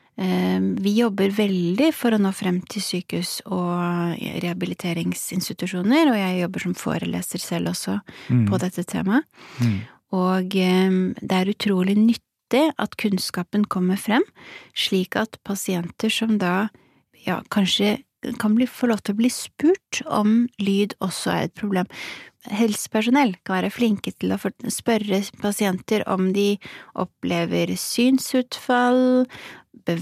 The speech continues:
Speaker 1: bevegelsesvansker, talevansker.
Speaker 2: Mm.
Speaker 1: Og så er det liksom, hørsel blir litt glemt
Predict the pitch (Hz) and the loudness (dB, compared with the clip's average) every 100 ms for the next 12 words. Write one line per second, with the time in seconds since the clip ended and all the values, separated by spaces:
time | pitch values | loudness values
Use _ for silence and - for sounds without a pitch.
0 | 196 254 254 247 - 247 - 220 233 240 | 2 2 2 0 -2 -4 0 4 6 4
1 | - - 226 226 226 233 226 - - 208 | 2 -2 2 4 4 2 -2 -8 0 2
2 | 254 247 247 247 233 - 269 269 - - | 4 4 4 4 4 0 -2 -2 -6 -4
3 | 104 85 98 247 381 311 359 392 427 403 | -2 -2 -4 0 4 6 4 2 -4 -10
4 | - - 220 - - 285 330 339 - 208 | -8 -2 0 0 0 2 4 4 2 2
5 | 208 285 - | 2 2 -2